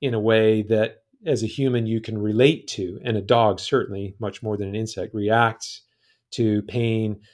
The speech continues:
and pleasure in, in a way that humans relate to. We have a natural way of sort of imposing or interpreting what you see in the behavior of an animal as conscious experience, the same way that,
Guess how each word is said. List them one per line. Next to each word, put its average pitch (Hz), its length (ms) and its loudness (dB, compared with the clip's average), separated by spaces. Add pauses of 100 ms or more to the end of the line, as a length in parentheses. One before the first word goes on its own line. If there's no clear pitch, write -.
(180)
and 101 180 -4
pleasure 110 680 4 (360)
in, 127 160 0
in 127 220 -2
a 113 40 2
way 123 200 8
that 123 240 0
humans 120 300 -2
relate 113 340 4
to. 104 100 -6
We 98 120 -2
have 120 100 4
a 117 60 4
natural 123 480 2
way 113 180 4
of 107 100 4
sort 117 220 -2
of 104 80 -2
imposing 120 720 4 (300)
or 113 220 4
interpreting 113 1000 6 (120)
what 123 180 2
you 117 100 -4
see 143 240 -2
in 127 80 0
the 110 60 -2
behavior 113 440 2
of 98 60 0
an 104 140 -4
animal 101 480 -4 (500)
as 113 680 6 (360)
conscious 123 460 -2
experience, 113 460 -2
the 123 80 -6
same 127 220 -2
way 117 80 -2
that, 107 180 -2